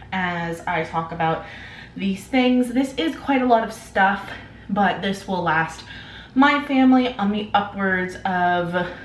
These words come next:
you know, a week and a half, and that's for prepping my husband's lunches and dinners,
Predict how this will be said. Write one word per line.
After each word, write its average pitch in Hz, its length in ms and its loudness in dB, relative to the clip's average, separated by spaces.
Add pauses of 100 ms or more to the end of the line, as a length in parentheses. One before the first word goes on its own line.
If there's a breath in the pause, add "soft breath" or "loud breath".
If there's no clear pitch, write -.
(400 loud breath)
you 214 140 0
know, 170 300 0 (600 loud breath)
a 220 140 4
week 214 180 -4
and 196 120 0
a 180 40 0
half, 170 640 0 (440 loud breath)
and 170 680 -2 (380 loud breath)
that's - 360 2
for 180 720 0 (640)
prepping 220 580 0
my 185 180 2
husband's 196 520 -2
lunches 208 440 -2
and 226 300 0
dinners, 190 380 0